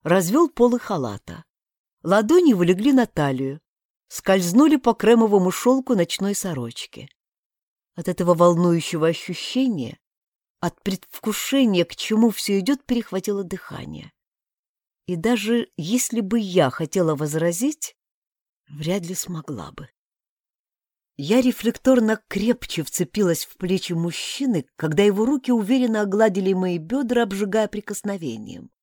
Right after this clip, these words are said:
заставляя сердце отчаянно колотиться где-то в горле. Когда широкие ладони сдвинулись вверх, чтобы через мгновение накрыть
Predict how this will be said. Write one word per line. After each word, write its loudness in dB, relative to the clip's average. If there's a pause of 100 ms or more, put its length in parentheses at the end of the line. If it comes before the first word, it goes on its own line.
(400)
заставляя 4
сердце 0
отчаянно 2
колотиться -2
где-то -8
в -18
горле. -16 (800)
Когда -8
широкие -2
ладони 0
сдвинулись -4
вверх, -4
чтобы -2
через -2
мгновение 0
накрыть -4